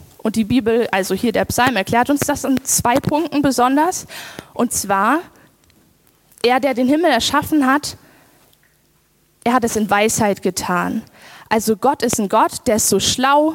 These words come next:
wie kein anderer. Das zeigt uns die Schöpfung und das sagt uns hier der Psalm. Das ist zum Beispiel so, wenn man im Urlaub ist am Strand und dann läuft man so den Strand entlang und sieht, oh,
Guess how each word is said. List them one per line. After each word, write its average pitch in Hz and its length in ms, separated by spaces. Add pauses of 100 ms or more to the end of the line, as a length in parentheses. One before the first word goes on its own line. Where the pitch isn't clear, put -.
wie 214 240
kein 240 320
anderer. 190 560 (400)
Das 240 240
zeigt 254 340
uns 214 400 (300)
die 226 60
Schöpfung 294 440
und 233 80
das - 220
sagt 233 260
uns 202 140
hier 226 100
der 190 140
Psalm. 202 480 (420)
Das 269 160
ist 330 160
zum 294 140
Beispiel 254 360
so, 185 400 (1200)
wenn 233 280
man 320 280 (160)
im 240 120
Urlaub 208 360
ist - 260
am 226 100
Strand - 680 (1120)
und 269 160
dann 311 120
läuft 285 220
man 226 100
so 185 100
den 190 140
Strand 302 360
entlang 285 340
und 269 100
sieht, - 360
oh, 320 300